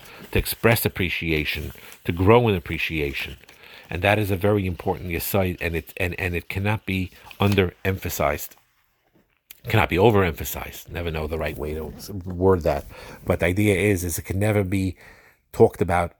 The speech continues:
enough. It needs to constantly be talked about. Hakaras Hatoiv is a, is the yesod of Avodas Hashem towards HaKadosh Baruch Hu, thanking Him. Chovos HaLevavos talks about it a lot, especially in Shar HaBechina.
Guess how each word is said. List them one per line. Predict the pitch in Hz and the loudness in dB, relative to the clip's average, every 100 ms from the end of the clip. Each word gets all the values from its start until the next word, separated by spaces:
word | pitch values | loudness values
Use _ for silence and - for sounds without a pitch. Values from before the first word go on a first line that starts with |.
| _ _ | _ _
enough. | 95 87 95 85 - - | -2 0 -2 -4 -8 -14
It | 92 98 | -12 -8
needs | 98 90 | -8 -8
to | - | -12
constantly | - - 113 - 92 | -10 -4 -4 -4 -6
be | 85 85 | -6 -4
talked | - 90 - | -2 -2 -2
about. | 78 76 73 _ - - - | -4 -4 -6 _ -20 -20 -4
Hakaras | 82 - - 98 92 85 | -2 0 4 4 2 -4
Hatoiv | - 98 85 73 - - _ - | 0 0 2 -2 -10 -20 _ -10
is | 87 | -8
a, | 82 - - | -8 -12 -6
is | 90 80 | -6 -2
the | 82 78 | -4 -2
yesod | - - 107 90 67 - - - _ | -4 2 2 2 -2 -10 -20 -20 _
of | 92 | -2
Avodas | 82 85 78 76 | 0 -2 -4 -6
Hashem | 73 69 - 101 113 120 _ _ | -6 -4 -2 -2 -2 -6 _ _
towards | - 90 | 0 0
HaKadosh | 80 - 76 73 85 | 2 -2 -2 -2 4
Baruch | 87 98 95 | 6 6 2
Hu, | 113 | -4
thanking | - 80 73 76 | -4 -6 -6 -6
Him. | 76 101 120 | -4 -4 -4
Chovos | 90 85 82 | -4 -4 -4
HaLevavos | 90 90 85 - | -2 -2 -2 -2
talks | 104 - | 0 0
about | 92 85 82 | -2 -2 -2
it | 71 - | -4 -8
a | 80 | -4
lot, | 80 80 82 123 - - | -2 -2 -2 -4 -8 -6
especially | - - 87 92 92 80 85 | -4 -2 -4 -4 -8 -10 -10
in | |
Shar | 82 - 82 | -8 -4 -4
HaBechina. | 78 69 71 - 101 107 127 | -4 -6 -6 -4 -2 0 0